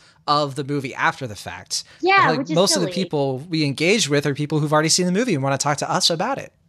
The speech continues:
Speaker 1: So I look, like, at the cinema score for this movie, for example, it's an A minus. Uh, that's pretty
Speaker 2: Mm-hmm.
Speaker 1: good.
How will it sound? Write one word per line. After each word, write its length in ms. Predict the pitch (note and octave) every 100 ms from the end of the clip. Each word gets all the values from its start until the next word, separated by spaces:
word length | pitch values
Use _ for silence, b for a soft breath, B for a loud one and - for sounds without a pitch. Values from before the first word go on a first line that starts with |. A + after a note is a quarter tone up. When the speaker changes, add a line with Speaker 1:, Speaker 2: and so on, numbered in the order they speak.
| -
Speaker 1:
So 160 | -
I 80 | D3+
look, 220 | D#3 E3
like, 180 | E3+ D#3+ b b
at 140 | D3+ -
the 80 | D#3
cinema 280 | - G#3+
score 320 | A#3+ - C3 A2
for 120 | C#3
this 160 | B2
movie, 160 | C3 A#2+
for 100 | A#2+
example, 420 | A2+ G#2+ F#2+ F#2
it's 100 | G#2
an 100 | F3+ F#3+
A 140 | E3
minus. 520 | C#3+ A2 F2 - - - b b b -
Uh, 160 | A2+
that's 160 | B2 F#3
pretty 320 | - - D4
Speaker 2:
Mm-hmm. 60 | A3+
Speaker 1:
good. 260 | B3 E3+